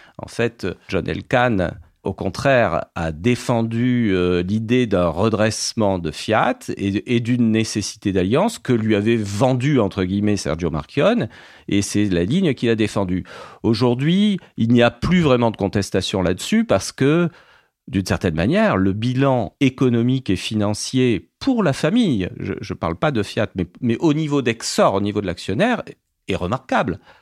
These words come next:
John Elkann a beaucoup plus enrichi, entre guillemets, sa famille que, euh, ne le, l'avait fait, euh, Gianni Agnelli. Euh, donc, euh, pour le moment, il a toute la famille derrière lui.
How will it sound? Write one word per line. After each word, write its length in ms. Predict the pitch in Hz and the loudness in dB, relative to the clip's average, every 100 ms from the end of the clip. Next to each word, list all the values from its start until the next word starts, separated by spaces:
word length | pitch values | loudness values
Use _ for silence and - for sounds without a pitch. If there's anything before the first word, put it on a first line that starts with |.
| _ | _
John 160 | - - | -8 -6
Elkann 480 | 82 - 220 139 - _ | -4 -2 0 -2 -6 _
a 120 | 87 | -8
beaucoup 340 | 90 180 196 185 | -4 -4 -2 -6
plus 300 | - 165 - | -6 -6 -4
enrichi, 800 | 98 92 123 135 - - 156 104 | -6 -4 -2 0 0 -2 0 0
entre 240 | 92 95 | -2 -4
guillemets, 260 | 95 104 101 | -4 -4 -4
sa 140 | - | -6
famille 480 | - 78 143 247 247 - - _ _ | -6 -6 -2 -2 -2 -8 -20 _ _
que, 80 | 120 | 0
euh, 360 | 135 117 92 85 | 2 2 0 0
ne 100 | 90 | 0
le, 300 | 82 80 78 | 0 0 0
l'avait 340 | 85 80 82 | 0 0 -2
fait, 340 | 78 165 196 | -2 -2 0
euh, 220 | 156 85 67 - | 0 -2 -4 -4
Gianni 320 | 80 78 117 | -2 0 0
Agnelli. 520 | 110 139 73 - - - - - - | 2 0 -2 -6 -12 -14 -20 -12 -4
Euh, 80 | 60 | -2
donc, 340 | 76 117 127 | 2 2 2
euh, 320 | 107 98 85 - - | 2 4 2 -2 -4
pour 120 | - | 0
le 60 | 113 | 4
moment, 260 | 117 147 190 | 4 4 4
il 140 | 98 | 2
a 60 | 82 | -2
toute 280 | - 196 117 | 0 0 0
la 60 | |
famille 260 | 92 101 175 | 0 -2 0
derrière 320 | 101 104 156 | 0 0 -2
lui. 320 | 139 135 - | -2 -2 -6